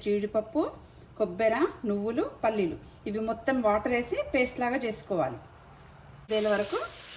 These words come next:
కలుపుతూ ఇలా కలుపుతూ ఉండండి. నూనె పైకి తేలనీయండి బాగా, అప్పుడే మనం పేస్ట్ వేయాలి. ఇప్పుడు ఇలా ఆయిల్ పైకి వచ్చాక ఇప్పుడు మనము ఎంత, మనకు ఎంత అవసరమో అంత కారము. ఇందాక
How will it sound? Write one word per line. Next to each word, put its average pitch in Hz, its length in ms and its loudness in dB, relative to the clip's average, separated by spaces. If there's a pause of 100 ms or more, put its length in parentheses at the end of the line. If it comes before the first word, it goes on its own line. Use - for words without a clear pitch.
కలుపుతూ 208 380 -4
ఇలా 208 180 4
కలుపుతూ 190 300 -2 (120)
ఉండండి. 156 320 -2 (1500)
నూనె 208 260 4
పైకి - 280 6
తేలనీయండి 190 560 2 (120)
బాగా, 147 260 0 (420)
అప్పుడే 240 320 -2
మనం 233 200 -2
పేస్ట్ 208 260 0 (100)
వేయాలి. 147 320 -2 (1700)
ఇప్పుడు - 260 0 (680)
ఇలా 214 100 6 (100)
ఆయిల్ 220 240 4
పైకి 208 260 4
వచ్చాక 220 360 0 (920)
ఇప్పుడు 240 280 -2
మనము 233 240 0 (680)
ఎంత, 226 180 -2 (100)
మనకు 240 240 -4
ఎంత 220 240 -4
అవసరమో 277 400 2 (220)
అంత 233 160 -2 (100)
కారము. 220 340 4 (160)
ఇందాక 254 260 2